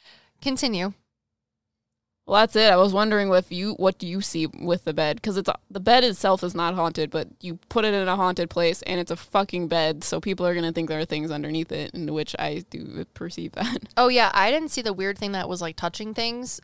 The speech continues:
Speaker 1: I mean,
Speaker 2: Mm-hmm.
Speaker 1: I kinda did, but I ignored it 'cause it
Speaker 2: I don't
Speaker 1: scared
Speaker 2: know that
Speaker 1: me.
Speaker 2: I saw it at that point. I just felt my feet being grabbed while we were sitting on a couch in my little porch. <laughs>
Speaker 1: Absolutely disgusting.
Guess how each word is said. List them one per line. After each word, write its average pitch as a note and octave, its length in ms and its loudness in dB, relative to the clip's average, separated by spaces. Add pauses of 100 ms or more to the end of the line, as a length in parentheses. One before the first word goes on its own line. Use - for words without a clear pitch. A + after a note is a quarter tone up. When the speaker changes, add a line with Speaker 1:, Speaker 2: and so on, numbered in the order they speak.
(140)
Speaker 1:
I F#3 100 2
mean, G3 140 0
Speaker 2:
Mm-hmm. G3 180 0
Speaker 1:
I F#3+ 40 4
kinda F#3+ 160 0
did, F#3 200 2
but F#3+ 80 0
I F3+ 40 2
ignored E3+ 400 -2
it F#3 80 -4
'cause F#3+ 160 -8
it - 20 -6
Speaker 2:
I - 40 -6
don't - 60 -12
Speaker 1:
scared C4 260 4
Speaker 2:
know D4 120 8
that C#4+ 80 10
Speaker 1:
me. B3 60 8
Speaker 2:
I G3 80 4
saw - 420 2
it A3 60 6
at A3+ 80 -2
that A#3+ 200 2
point. B3+ 220 -2
I G#3+ 60 0
just F#3 300 -6
felt - 600 4
my G#3 200 2
feet - 400 -4
being A3+ 260 4
grabbed B3 540 4 (240)
while F#3+ 340 8
we G3 140 4
were G3 80 2
sitting G3+ 340 2
on F#3+ 100 4
a F3 80 2 (120)
couch - 560 2
in F#3 160 -4
my E3+ 340 2 (240)
little F3+ 200 -10
porch. - 440 -2 (280)
<laughs> E4+ 260 -2
Speaker 1:
Absolutely F#3 600 -2
disgusting. F3+ 680 -10